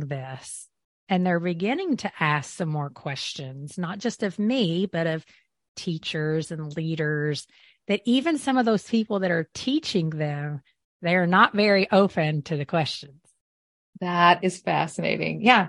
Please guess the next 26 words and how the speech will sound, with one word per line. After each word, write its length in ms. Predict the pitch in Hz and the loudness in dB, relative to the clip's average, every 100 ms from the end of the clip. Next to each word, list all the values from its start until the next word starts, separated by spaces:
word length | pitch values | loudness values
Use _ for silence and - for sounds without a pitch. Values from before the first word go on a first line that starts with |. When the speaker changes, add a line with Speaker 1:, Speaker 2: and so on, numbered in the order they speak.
| - | -2
Speaker 2:
We 100 | 220 | -2
can't 220 | 269 294 | -2 -4
just 180 | 285 - | -4 -4
say 180 | 233 202 | 0 2
that 160 | 185 | 4
it's 160 | 180 180 | 2 2
out 240 | - 175 - | 2 2 2
there 500 | 175 170 165 160 165 | 2 2 0 -2 -4
that 120 | - 160 | -2 -2
we 80 | |
need 200 | 156 156 | -2 -4
to 440 | - 156 156 156 165 _ _ _ _ _ _ _ _ _ | -2 -2 0 -2 -6 _ _ _ _ _ _ _ _ _
weigh 560 | 165 170 151 147 175 - _ _ | 2 4 4 2 -2 -8 _ _
and 120 | 196 135 | 0 0
ask 260 | 151 151 | -2 -6
the 100 | 165 | -4
questions. 440 | 156 - - 190 202 | -2 -2 -4 -6 -2
Like, 280 | 214 190 _ _ _ _ | -2 -2 _ _ _ _
we 220 | 226 254 | 6 6
ask, 340 | 320 330 381 - | 4 0 -2 -2
we 180 | 254 359 | 0 2
ask 240 | 339 349 | 2 4
our 220 | 370 370 370 _ _ _ _ _ | 6 6 4 _ _ _ _ _
Bible 240 | 214 262 392 | 0 2 2
study 260 | - 202 | 2 2
teachers, 600 | - 196 - - - - | 0 -10 -10 -10 -12 -16